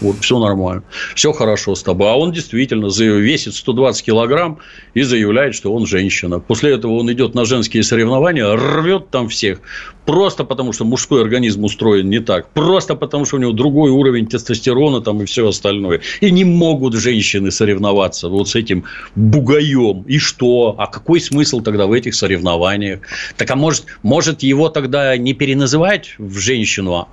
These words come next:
сразу всех в одну кучу собрать? В чем смысл тогда? Зачем же, например, там всех спортсменов, боксеров, например, делят на весовые категории? Ну, давайте тогда девяносто килограммовый с сорокапятикилограммовым биться будет.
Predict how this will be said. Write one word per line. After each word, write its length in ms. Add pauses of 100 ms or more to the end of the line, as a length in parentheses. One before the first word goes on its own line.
сразу 380
всех 260
в 60
одну 240
кучу 320
собрать? 420 (500)
В 120
чем 260
смысл 460
тогда? 420 (260)
Зачем 400
же, 100
например, 440
там 200
всех 340
спортсменов, 580
боксеров, 500
например, 400
делят 340
на 80
весовые 500
категории? 840 (400)
Ну, 140
давайте 460
тогда 320
девяносто 560
килограммовый 680
с 80
сорокапятикилограммовым 1400
биться 360
будет. 380